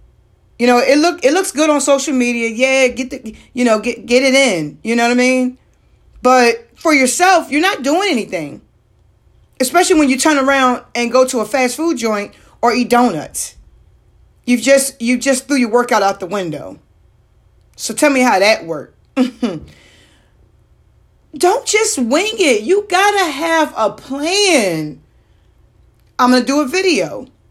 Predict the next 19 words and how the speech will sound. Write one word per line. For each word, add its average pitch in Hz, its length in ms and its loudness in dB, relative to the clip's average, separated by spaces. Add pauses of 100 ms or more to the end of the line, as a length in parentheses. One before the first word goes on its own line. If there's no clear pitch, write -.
(400)
okay? 226 500 -2
I'm - 80 -14
gonna 196 140 -10
do 254 140 -2
a 262 60 -2
video 269 360 0
showing 262 460 -2
you, 156 340 -8 (1160)
um, 190 480 -4
some 190 280 -6
things. 165 640 -8 (120)
Check 196 220 -2
out 196 120 0
my 214 100 -4
YouTube 233 440 -6
channel, 156 340 -8
Self-Taught 180 600 -4
Weight 254 200 -2
Loss. - 460 -10